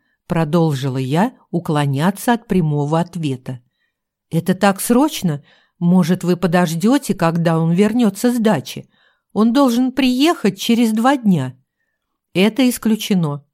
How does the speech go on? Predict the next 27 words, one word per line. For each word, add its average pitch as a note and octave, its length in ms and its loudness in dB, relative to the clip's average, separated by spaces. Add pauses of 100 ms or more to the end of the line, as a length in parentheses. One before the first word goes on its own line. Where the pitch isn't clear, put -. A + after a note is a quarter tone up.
решительно F#3 760 0
заявила D#3+ 540 -2
я. D3 340 -4 (480)
«Это F#3 240 0
действительно G3 880 0
срочно». G3 680 -2 (640)
«Но E3+ 180 2
я F#3 240 4
даже F#3+ 320 2
не G#3+ 140 4
знаю, F#3+ 360 2
что G3 220 0
делать». F3 500 -2 (400)
Женщина A3+ 640 0
немного F#3+ 460 2
встревожилась. D3+ 920 -2 (440)
«Я F3+ 260 2
же F#3 140 2
не G#3 120 6
могу G#3 380 4
ехать G3 420 0
на F3 180 0
дачу F3+ 500 0 (180)
и F#3+ 100 -2
вызывать G3 640 0
его D3 220 -4
сюда». F#3 460 -2